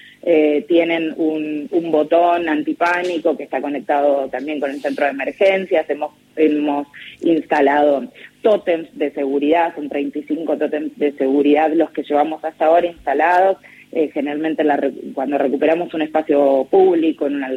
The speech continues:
las plazas, eh, instalamos también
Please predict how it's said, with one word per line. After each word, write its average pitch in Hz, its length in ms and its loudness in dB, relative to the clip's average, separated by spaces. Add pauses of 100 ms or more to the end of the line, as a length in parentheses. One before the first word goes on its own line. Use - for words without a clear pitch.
las 143 240 -6
plazas, 180 600 2 (380)
eh, 160 400 4
instalamos 208 720 2
también 202 580 -2